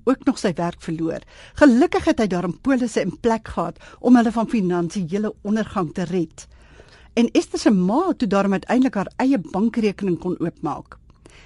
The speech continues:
Beverly het by die ombudsman vir korttermynversekering gaan aanklop en het nou ook haar maandelikse begroting mooi opdreef. En wat van Astrid wat kniediep in die skuld was en haar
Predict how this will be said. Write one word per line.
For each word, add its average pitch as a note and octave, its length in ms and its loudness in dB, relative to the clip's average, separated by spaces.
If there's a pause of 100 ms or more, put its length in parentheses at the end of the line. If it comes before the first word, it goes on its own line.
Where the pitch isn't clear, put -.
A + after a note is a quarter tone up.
(120)
Beverly A#3 440 6
het A#3 140 2
by F#3 100 0
die F3 200 -4
ombudsman C4 600 6
vir E3+ 180 -8
korttermynversekering D4 1080 2
gaan - 160 -2
aanklop B3 420 0 (240)
en A#3+ 120 2
het A#3+ 140 4
nou A3+ 160 2
ook C#4 200 2
haar G#3 240 0
maandelikse G3+ 600 0
begroting G3 600 -2 (200)
mooi F#3 360 6
opdreef. E3 680 -6 (440)
En C4 160 6
wat C#4 200 0
van F4 260 0
Astrid E4 560 0
wat G3 220 -4
kniediep F4+ 460 2
in A3 120 2
die F#3 60 -2
skuld - 360 -6
was E3 200 -8 (260)
en B3 160 4
haar G3 140 2